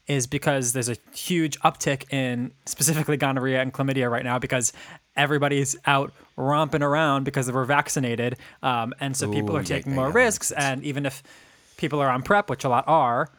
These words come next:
Speaker 1: um, that doesn't protect you from other S T Is. Uh, there are many folks all over Grindr, and several of whom have spoken to me about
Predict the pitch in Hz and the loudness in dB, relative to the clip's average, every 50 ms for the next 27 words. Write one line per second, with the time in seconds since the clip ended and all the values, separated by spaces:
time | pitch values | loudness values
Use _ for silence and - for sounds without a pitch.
0 | _ _ _ _ - 135 123 120 117 113 120 117 117 - - 127 120 - - 135 | _ _ _ _ -4 -2 -2 -2 -2 -4 -6 -8 -6 -4 -4 -4 -4 -2 -4 -2
1 | 120 131 113 127 - - - - - 120 - 160 160 - - 202 214 208 196 151 | -2 -2 -4 -2 -2 -2 -2 -2 -4 -4 -2 -4 -4 0 2 2 2 4 2 2
2 | 135 113 - - 139 120 113 110 107 - - - - - - - _ _ _ _ | 0 0 -2 -2 0 0 0 0 -2 -4 -6 -8 -18 -20 -20 -20 _ _ _ _
3 | _ _ - - - - _ _ _ - 160 214 247 294 285 165 135 127 117 113 | _ _ -14 -14 -14 -14 _ _ _ -2 0 2 2 4 4 4 4 4 2 2
4 | 117 127 - _ _ _ _ _ _ _ _ _ _ - 240 254 277 311 330 320 | 0 -2 -4 _ _ _ _ _ _ _ _ _ _ -2 0 2 4 4 4 4
5 | 302 254 - - 180 170 - - 175 151 156 143 143 147 123 143 135 135 135 120 | 2 2 4 4 2 2 4 2 2 2 4 2 0 0 0 0 0 2 2 0
6 | 113 107 123 156 - _ _ _ _ _ _ _ _ _ _ _ - 160 160 151 | 0 0 -2 -2 -4 _ _ _ _ _ _ _ _ _ _ _ 0 0 2 2
7 | 160 160 - - 247 240 214 196 185 156 143 127 - 147 135 127 131 135 127 127 | 2 0 2 4 4 4 4 2 2 2 2 0 0 0 0 0 -2 -2 0 2
8 | 139 127 117 117 - - _ _ _ _ _ _ - - - 196 170 165 - 185 | 0 0 0 -4 -12 -20 _ _ _ _ _ _ -2 2 4 6 4 6 4 2
9 | 165 143 147 160 139 127 120 123 131 135 135 - - - - - 165 196 190 185 | -2 0 -2 -2 0 0 0 0 -2 -2 -6 -10 -18 -4 -4 -2 2 4 4 2
10 | 190 - | 2 0